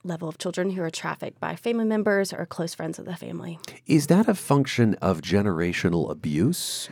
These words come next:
Speaker 2: do you think? Is that an economic situation where their parents are looking to make money? What did you find out? And, and Caroline, certainly chime in here.
Speaker 1: I think it could be either. Um, I've seen both, uh, but often there can be patterns within the family. That doesn't mean that that pattern will repeat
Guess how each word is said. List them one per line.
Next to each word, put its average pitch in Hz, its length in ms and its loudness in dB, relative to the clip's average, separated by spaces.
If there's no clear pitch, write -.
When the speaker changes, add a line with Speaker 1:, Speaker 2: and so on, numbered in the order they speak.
Speaker 2:
do 139 100 0
you 143 60 6
think? 156 340 0
Is 104 160 -2
that 95 160 2
an 90 120 2
economic 104 720 2
situation 135 720 0
where 120 80 4
their 87 120 0
parents 101 380 -2
are 95 40 0
looking 80 260 -4
to 76 60 -4
make 73 240 -8
money? 92 280 0
What 139 80 0
did - 160 -6
you 107 60 -2
find 104 280 0
out? 110 240 2
And, 82 220 -4
and 90 220 -8
Caroline, 90 400 2
certainly 76 480 -4
chime 80 300 -2
in 80 100 -2
here. - 240 -12
Speaker 1:
I 302 80 0
think 370 200 2
it 196 100 2
could 190 140 0
be 180 200 2
either. 175 460 0
Um, 170 220 0
I've 185 100 -4
seen 175 260 -2
both, 165 520 -2
uh, 160 420 -4
but 180 220 2
often 202 460 6
there 180 140 4
can 202 320 -2
be 220 120 0
patterns 240 400 2
within 262 280 0
the 254 80 -2
family. 247 300 0
That 190 180 4
doesn't 180 240 0
mean 175 220 6
that 165 140 0
that - 160 -6
pattern 170 320 -4
will 156 120 -4
repeat - 580 -6